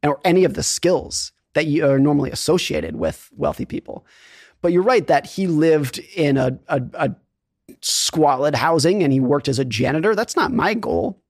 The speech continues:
So I, I, I wanna live a nice life. I wanna be independent. But he's the most extreme example that you can come up with.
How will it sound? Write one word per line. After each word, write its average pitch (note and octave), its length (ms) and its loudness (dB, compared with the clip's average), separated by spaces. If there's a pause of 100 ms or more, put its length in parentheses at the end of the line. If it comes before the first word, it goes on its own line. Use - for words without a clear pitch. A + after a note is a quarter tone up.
So G3+ 180 0
I, A#3 320 4
I, G#3+ 220 2
I G3+ 80 2
wanna C4 160 2
live F3+ 160 2
a C#3+ 80 2
nice C#3+ 360 0
life. C#3+ 340 0
I D3 80 2
wanna D3+ 240 2
be C#3+ 160 2
independent. C#3 580 -2 (360)
But D#3+ 100 2
he's G#3 240 2
the E3 80 4
most D#3 240 2
extreme D3+ 320 0
example C3+ 400 -2
that G#2+ 120 -6
you - 80 -6
can - 140 -8
come - 220 -2
up - 160 -4
with. - 260 -14